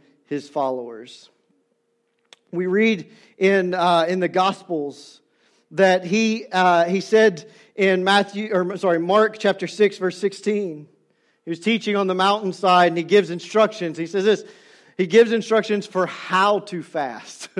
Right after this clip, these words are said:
<laughs> And he says, "When you fast," not if you fast, when you fast.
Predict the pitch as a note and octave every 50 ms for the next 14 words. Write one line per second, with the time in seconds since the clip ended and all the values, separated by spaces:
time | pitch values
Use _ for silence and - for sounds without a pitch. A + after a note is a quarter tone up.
0 | E3+ - - - - _ _ _ _ - - - _ _ _ _ - F#3 F#3 F#3+
1 | F3+ - G3+ G3 F#3+ F#3 E3 C#3 - - - _ _ _ _ _ _ - - D3
2 | C#3+ D3+ F#3 G3+ G3 F#3 E3+ D3+ C#3+ C3 B2 A#2 A#2 _ _ - D3 C#3+ D3 C3+
3 | A2 - C#3 B2 A2+ G#2+ A2 - _ _ _ _ _ _ _ - - F3 F#3+ F#3+
4 | - G3 F#3+ F#3 F3+ F3+ - - - _ _ _ _ _ _ _ _ _ _ -
5 | C3+ C#3 A#2+ - C#3 B2 A2 - - C3+ _ _ _ _ _ _ _ _ _ _
6 | - - G3+ B3+ A#3 G3+ E3+ C#3+ C3 A#2 - C3+ A#2+ - - C#3+ - _ _ _
7 | _